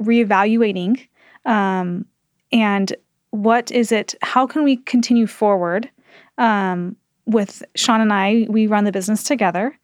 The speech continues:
and it hasn't always been pretty. We see things very differently from one another. <laughs>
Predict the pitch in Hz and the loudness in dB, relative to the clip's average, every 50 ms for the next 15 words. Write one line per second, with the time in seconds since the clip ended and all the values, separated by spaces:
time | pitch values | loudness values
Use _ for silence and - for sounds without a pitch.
0 | _ - - - - _ - 339 254 240 240 - - - 240 233 254 277 262 269 | _ -20 -20 -20 -20 _ -4 0 0 2 2 2 2 0 0 0 2 2 2 2
1 | 311 311 - 415 415 - - 208 185 185 220 320 359 _ _ _ _ - - - | 0 -2 -4 -8 -6 -4 -2 -2 -2 -2 -4 -6 -8 _ _ _ _ -20 -20 -20
2 | _ _ - 247 247 247 247 247 247 247 - - _ _ _ _ _ _ _ - | _ _ -4 0 2 2 4 4 2 2 0 -2 _ _ _ _ _ _ _ -12
3 | - - - - 277 262 262 269 294 320 339 339 - - _ _ _ _ _ _ | -8 -6 -2 0 2 2 4 4 4 2 2 0 -2 -6 _ _ _ _ _ _
4 | _ _ _ _ _ _ _ _ _ _ _ - 262 247 240 247 240 - 226 214 | _ _ _ _ _ _ _ _ _ _ _ -4 -2 0 0 0 0 0 -2 0
5 | 220 254 285 - _ - - 233 240 - 233 - 226 233 226 226 233 240 226 226 | 0 0 -2 -4 _ -4 -4 -4 -2 -2 -6 -4 -2 0 0 0 0 0 0 2
6 | 226 220 233 262 262 240 233 220 247 302 311 349 349 - | 2 4 4 4 6 4 4 4 4 4 4 2 2 2